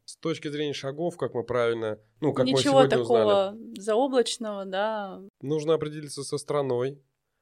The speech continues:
Speaker 1: А сегодня для меня, честно скажу, открытие, что вот так и видится, если инвестируешь за рубеж, что это какое-нибудь море обязательно должно быть на побережье. А в реальности, если подумать, то это действительно столица. Нам нужно под-, понять, насколько мы можем купить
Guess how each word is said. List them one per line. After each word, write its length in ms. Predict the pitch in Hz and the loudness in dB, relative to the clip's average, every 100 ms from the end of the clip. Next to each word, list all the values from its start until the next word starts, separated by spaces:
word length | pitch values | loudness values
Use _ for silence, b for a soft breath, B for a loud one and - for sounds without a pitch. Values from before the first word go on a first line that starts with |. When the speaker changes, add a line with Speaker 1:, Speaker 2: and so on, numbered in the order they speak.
| - | -6
Speaker 1:
А 100 | 107 | -6
сегодня 360 | - 135 135 123 | -2 -2 0 0
для 140 | 120 | 0
меня, 240 | 131 131 | 0 0
честно 400 | 120 - 135 - | 0 -2 -4 -4
скажу, 300 | 107 - 107 | -8 -6 -2
открытие, 500 | 107 - 127 120 107 | -2 -2 -4 -4 -6
что 500 | 101 - 104 104 104 | -10 -8 -6 -4 -4
вот 280 | 80 117 113 | -4 -4 -2
так 260 | 127 117 - | 0 0 -2
и 160 | 113 | -6
видится, 440 | 104 113 117 107 104 | -6 -8 -8 -8 -8
если 200 | 101 110 | -8 -8
инвестируешь 560 | 104 107 120 120 101 | -8 -10 -8 -6 -6
за 100 | 92 | -6
рубеж, 240 | 104 101 98 | -8 -6 -8
что 140 | - | -8
это 240 | 92 92 90 | -10 -8 -8
какое-нибудь 460 | 95 98 101 95 | -8 -6 -6 -6
море 220 | 113 156 123 | -4 -4 -4
обязательно 420 | 107 101 - 101 | -6 -8 -8 -8
должно 260 | 98 101 | -8 -6
быть 220 | 95 98 - | -8 -8 -8
на 80 | |
побережье. 560 | 95 98 117 156 139 113 _ _ _ - | -8 -6 -6 -6 -8 -12 _ _ _ -12
А 80 | 104 | -4
в 80 | |
реальности, 400 | 113 131 131 - | 0 0 0 -6
если 180 | 120 - | -10 -10
подумать, 600 | 113 110 120 165 147 - - | -6 -6 -6 -6 -8 -10 -8
то 80 | |
это 140 | 117 110 | -8 -8
действительно 420 | 110 - 123 107 | -12 -12 -10 -10
столица. 480 | - 117 151 196 123 | -8 -6 -6 -8 -6
Нам 160 | 117 | -4
нужно 240 | 120 110 107 | -4 -6 -6
под-, 320 | 117 117 - | -4 -6 -6
понять, 480 | 120 120 127 110 - _ _ _ | -6 -2 -2 -2 -8 _ _ _
насколько 640 | 117 123 123 - 147 135 | -8 -6 -6 -4 -4 -2
мы 480 | 131 127 123 120 90 | -4 -2 -2 -2 -4
можем 320 | 123 120 107 | -2 -4 -4
купить 420 | 104 113 117 110 | -10 -10 -10 -12